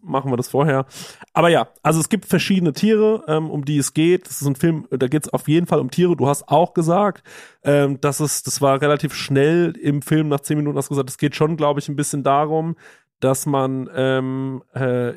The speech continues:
ja, wie man mit Tieren umgeht und dass man manchmal unterschätzt, dass das dann auch wilde Tiere sind.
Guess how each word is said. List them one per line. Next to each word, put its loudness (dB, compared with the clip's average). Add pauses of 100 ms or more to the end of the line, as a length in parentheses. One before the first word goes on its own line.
ja, 2
wie -2
man 2
mit -6
Tieren 2
umgeht 0
und -6
dass -2
man 0
manchmal -2
unterschätzt, -2
dass -2
das -2
dann 0
auch -2
wilde 4
Tiere 2
sind. 0